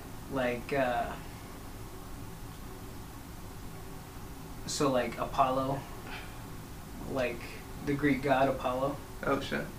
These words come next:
Speaker 1: And then also, like, potentially, like, there's this wolf. Like, that one's pretty sick. But, like, I don't, some type of wolf. And then
Speaker 2: Yeah.
Speaker 1: also, like, there's this logo that my cousin created.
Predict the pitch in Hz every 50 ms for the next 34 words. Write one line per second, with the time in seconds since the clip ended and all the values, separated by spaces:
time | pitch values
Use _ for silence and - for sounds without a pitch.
0 | - - - - - - - - - - - - - - - - - - - 143
1 | 147 139 139 135 131 131 131 127 - - 151 135 127 123 120 120 117 - - -
2 | - - - - - - - 143 135 170 175 175 170 175 175 165 156 147 143 139
3 | 131 127 131 - - - - - - - - - - 170 170 160 156 147 151 151
4 | 143 139 - 143 139 139 147 160 160 - - - - - - - - - - -
5 | 151 139 135 143 147 147 151 151 147 - - 147 135 127 - - 147 143 139 -
6 | - - - - - - - - - - - - - - - - - - - -
7 | - - - - - - 143 151 143 135 - - - 139 123 117 - - - -
8 | - - - - - - - - - - - - - - - - - - - -
9 | - - - - - - 151 151 151 143 - 160 - - 180 165 156 143 160 156
10 | 147 147 147 139 139 143 147 151 147 - - - - 123 - 156 156 - - -
11 | - - 180 170 156 156 147 147 143 - - - - - - - 156 156 151 147
12 | 147 160 151 143 139 - - - - - 147 147 143 143 143 147 147 143 143 147
13 | 135 135 127 127 - - 147 143 139 139 139 143 127 - 151 139 139 139 143 139
14 | 151 147